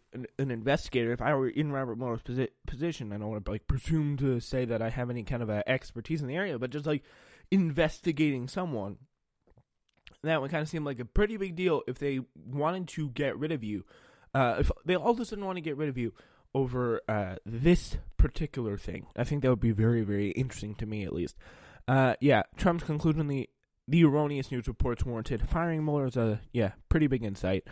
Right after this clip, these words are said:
Um, despite assurances from leading Republicans like Paul Ryan, the president had not thought about firing Mueller. The December episode was the second time in, uh, Trump is now known to have considered taking that step. The other instance was way back in June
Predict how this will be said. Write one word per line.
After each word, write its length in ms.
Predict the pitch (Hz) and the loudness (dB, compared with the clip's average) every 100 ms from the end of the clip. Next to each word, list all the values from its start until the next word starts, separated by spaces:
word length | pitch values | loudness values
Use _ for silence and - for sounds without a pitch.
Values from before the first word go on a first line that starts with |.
| - - - - 117 | -20 -20 -20 -4 2
Um, 600 | 110 101 101 98 101 110 | 4 4 2 0 -2 -2
despite 360 | 143 170 175 | 0 2 2
assurances 520 | - 165 151 151 151 | 2 2 2 0 -2
from 200 | - 135 | 0 0
leading 240 | 139 165 160 | 4 2 2
Republicans 480 | 139 143 135 156 139 | 2 2 2 -2 -2
like 220 | 104 - - | -4 -6 -2
Paul 180 | - 147 | 2 4
Ryan, 400 | 127 131 131 147 | 4 2 0 0
the 80 | 139 | 4
president 380 | 143 139 120 143 | 4 4 0 -2
had 120 | 113 | 2
not 280 | 139 165 - | 2 2 6
thought 180 | 139 | 6
about 220 | 117 110 - | 6 2 2
firing 320 | 104 101 101 | 2 2 6
Mueller. 260 | 110 151 170 - - - | 10 8 6 -8 -16 -8
The 140 | 123 147 | -2 0
December 340 | 180 180 180 | 0 0 0
episode 320 | 160 170 160 | 2 2 2
was 60 | 151 | 0
the 140 | 151 | -4
second 380 | - 208 220 196 | -4 -4 -4 -2
time 260 | 190 175 139 | 0 0 -2
in, 260 | 135 120 _ | -4 -6 _
uh, 240 | 113 110 110 | -4 -2 -2
Trump 260 | - 131 | -2 -4
is 80 | 123 | -4
now 200 | 117 117 | -2 -2
known 280 | 113 107 110 | -2 -2 -2
to 80 | 117 | -4
have 120 | 101 | -4
considered 420 | 135 123 110 107 | -4 -4 -4 -4
taking 260 | 110 90 104 | -4 -6 -6
that 180 | 101 - | -8 -2
step. 320 | 160 120 - - - - | 0 2 0 -4 -20 -6
The 80 | 147 | 0
other 180 | 165 143 | 2 2
instance 380 | 147 147 135 - | -2 -6 -8 -8
was 160 | 117 | -10
way 220 | 110 147 180 | -4 -2 2
back 240 | 170 151 | 0 0
in 160 | 117 113 | -4 -2
June 460 | 123 185 131 113 | 2 4 4 2